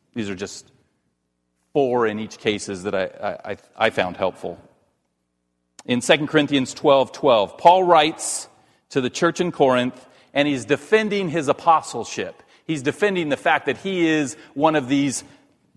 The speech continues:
special guys called out by Jesus Christ. He writes this, "The things that mark an apostle, signs, wonders, and miracles, were done among you with great perseverance."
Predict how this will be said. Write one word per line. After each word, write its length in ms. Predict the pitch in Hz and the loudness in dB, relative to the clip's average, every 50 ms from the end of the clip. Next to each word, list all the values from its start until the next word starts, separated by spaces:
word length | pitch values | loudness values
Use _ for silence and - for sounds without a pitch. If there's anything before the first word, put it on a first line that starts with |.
| _ _ _ _ _ _ | _ _ _ _ _ _
special 440 | - - - - - - - 160 143 | -14 -2 0 0 0 2 0 0 4
guys 680 | 127 147 147 139 131 113 98 95 101 98 - - - - - - | 6 6 6 8 6 4 4 0 -4 -6 -8 -10 -12 -14 -8 4
called 400 | - 170 160 147 143 131 120 - - - - - | 6 6 8 8 4 0 -2 -8 -16 -10 2 6
out 280 | 147 147 143 - - 123 | 6 6 6 6 6 4
by 160 | 131 127 131 | 4 4 4
Jesus 480 | 117 127 143 147 139 120 120 113 - | 2 2 2 2 2 0 -2 -4 -4
Christ. 680 | - 160 139 131 120 107 95 87 - - - - - - _ _ _ _ _ _ _ _ _ _ _ _ _ _ _ _ _ _ _ _ - | 2 4 6 6 6 4 2 -2 -6 -12 -12 -14 -18 -20 _ _ _ _ _ _ _ _ _ _ _ _ _ _ _ _ _ _ _ _ 0
He 80 | 139 | 2
writes 320 | 139 147 139 135 131 - - | 6 6 6 4 4 0 0
this, 500 | - 135 120 107 95 - - - - - _ _ _ _ _ _ _ _ _ _ _ _ _ - | 2 4 4 4 2 -2 -10 -12 -12 -16 _ _ _ _ _ _ _ _ _ _ _ _ _ 0
"The 100 | 139 135 | 0 0
things 440 | - - 214 233 233 240 233 202 139 | 4 6 6 8 8 6 2 4 4
that 160 | 180 147 160 | 4 6 8
mark 260 | 190 208 202 - - | 8 8 8 8 4
an 80 | 165 143 | 2 2
apostle, 720 | - - 233 240 208 - - - 90 95 151 175 - - - _ _ _ _ _ _ _ _ _ _ _ _ _ _ - | 6 6 6 6 6 4 0 -4 -2 -2 -4 -6 -6 -14 -20 _ _ _ _ _ _ _ _ _ _ _ _ _ _ -8
signs, 640 | - - 131 127 123 123 127 131 143 165 151 123 | 2 4 4 6 6 4 4 2 0 -2 -4 -2
wonders, 480 | 107 110 127 135 127 147 147 143 127 131 | 0 2 2 2 2 0 0 0 0 -2
and 100 | 127 131 | -2 0
miracles, 640 | 131 127 117 104 - - 104 107 120 135 - - - - - - _ - | 2 2 2 0 0 0 0 0 0 -2 -4 -8 -16 -18 -20 -20 _ 0
were 140 | - 135 131 | 0 2 4
done 280 | 120 151 156 160 151 | 6 6 6 6 4
among 340 | 143 139 165 196 208 185 147 | 4 4 4 4 4 4 0
you 320 | 127 120 120 123 120 123 113 | 0 0 0 0 0 -2 -2
with 180 | 117 113 - | -4 -4 -2
great 380 | - 139 135 139 135 - - - | 0 0 0 0 0 -6 -8 -4
perseverance." 960 | 131 120 - - 113 107 104 95 87 85 78 - - - - - - - | -4 -4 -4 -4 -4 -2 -2 -2 -4 -6 -12 -16 -16 -14 -14 -12 -14 -16